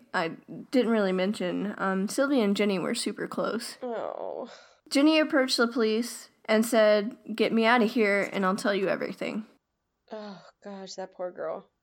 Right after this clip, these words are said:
Speaker 1: Gertrude, Paula, Stephanie, John, Richard Hobbs, and Coy Hubbard were all arrested for murder.
Speaker 2: Well, that's good.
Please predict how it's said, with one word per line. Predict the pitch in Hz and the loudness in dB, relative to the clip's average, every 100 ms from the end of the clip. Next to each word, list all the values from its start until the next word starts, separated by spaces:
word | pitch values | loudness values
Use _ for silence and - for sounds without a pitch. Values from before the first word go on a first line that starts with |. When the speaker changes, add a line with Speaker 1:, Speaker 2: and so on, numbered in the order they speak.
| _ _ | _ _
Speaker 1:
Gertrude, | - 247 262 277 277 254 | 2 2 4 0 0 0
Paula, | - 220 226 233 226 240 - | 2 4 6 6 4 0 -8
Stephanie, | - - 226 247 233 226 226 - | -2 2 4 4 4 4 0 -2
John, | 208 202 208 202 208 233 - | 2 2 2 0 -2 -4 2
Richard | 208 240 285 | 4 4 4
Hobbs, | 269 254 233 233 220 - - - | 4 4 4 4 2 -4 -12 -6
and | 196 | -6
Coy | 190 - 226 247 | -4 0 2 4
Hubbard | 226 190 180 180 208 _ - | 2 0 0 -2 -4 _ 0
were | 190 | 4
all | 196 202 | 6 6
arrested | 185 - 175 202 | 4 2 -4 -4
for | 175 | -4
murder. | 156 - - 220 _ _ | -4 -8 -8 -10 _ _
Speaker 2:
Well, | 233 226 226 | -10 -8 -6
that's | 269 - | -8 -8
good. | - 180 - | -8 -8 -8